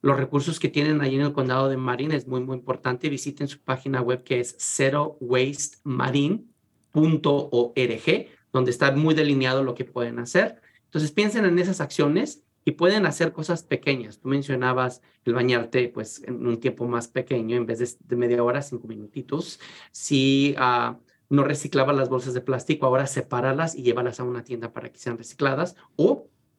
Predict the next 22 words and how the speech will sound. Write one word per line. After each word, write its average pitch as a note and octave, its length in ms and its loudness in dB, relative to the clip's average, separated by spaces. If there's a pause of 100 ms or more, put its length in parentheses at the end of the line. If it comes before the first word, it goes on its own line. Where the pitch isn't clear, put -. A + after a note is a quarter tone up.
(240)
lleva C3 240 2
tu C#3 100 -6
propia C3 300 0
bolsa C#3 400 -2 (100)
para B2 160 -4
que A#2+ 100 -4
nos A#2+ 180 -4
ayudes A#2+ 480 -2
a B2+ 240 0 (280)
utilizar A#2+ 500 -2
menos B2 280 0
plásticos. C#3+ 680 -2 (340)
Y D3 140 4
finalmente F#3+ 1000 2 (340)
hay D3+ 220 2
que D#3 580 0
practicarlo E3+ 1040 2 (640)
una B2+ 180 -2
vez C3+ 140 -4
que - 80 -2
lo D3+ 80 4
aprendamos F3+ 680 0